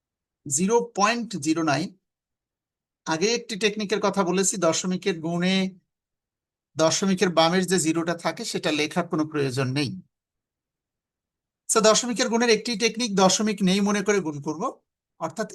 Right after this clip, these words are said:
এটাতে স্মুথলি একশো টাকায় দেখা যাচ্ছে, কারণ এখানে কোনো দশমিক নেই, আর এটা দশমিক না থাকলে নয় টাকা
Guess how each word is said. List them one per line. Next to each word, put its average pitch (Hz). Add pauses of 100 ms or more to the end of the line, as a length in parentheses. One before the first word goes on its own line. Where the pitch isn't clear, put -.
(120)
এটাতে 214 (120)
স্মুথলি 226
একশো -
টাকায় 220
দেখা 180
যাচ্ছে, 151 (100)
কারণ 170
এখানে 165
কোনো 170
দশমিক 143 (100)
নেই, 175 (720)
আর 147
এটা 160
দশমিক 190 (100)
না 160 (100)
থাকলে 185 (100)
নয় 170
টাকা 151